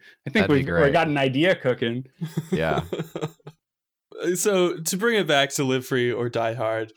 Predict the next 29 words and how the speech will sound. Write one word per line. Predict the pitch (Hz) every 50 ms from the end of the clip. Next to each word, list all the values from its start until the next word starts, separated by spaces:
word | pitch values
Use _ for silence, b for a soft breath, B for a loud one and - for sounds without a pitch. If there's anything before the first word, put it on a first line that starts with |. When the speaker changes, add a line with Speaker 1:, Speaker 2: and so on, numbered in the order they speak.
| _ _
Speaker 3:
I | - 160 175
do | 170 233 220
wanna | 196 185
say | 180 - 180 165 156 -
I | 170 185
liked | 180 147 147 160 156 160
this | 180 170 - -
movie | 170 175 175 175 185 190 190
Speaker 2:
Mm-hmm. | 185
Speaker 3:
when | 107 143 147 143
I | 139 143
was | 143 139 -
ten | - 147 135 135 139 139 143 -
and | - 143 135
I | 135
saw | 131 - - 135 127 135 143
it. | - b b b b b _
When | - 170 190 185 170
Bruce | 156 208 208 190 - 170
Willis's | 170 165 156 151 147 135 - 139 135 131 123 120 -
character, | - - 160 147 131 127 127 127 - 139 127 120 120 120
he's | 127 151 139 123 139
like, | 127 117 -
Timothy | - 190 180 175 165 180 156
Olyphant | 139 139 143 139 - 147 127 113 117
is | 120 117 - b b b b
holding | - 175 170 165 160 156
him | 143 139
hostage, | 139 143 131 135 143 139 - 147 135 117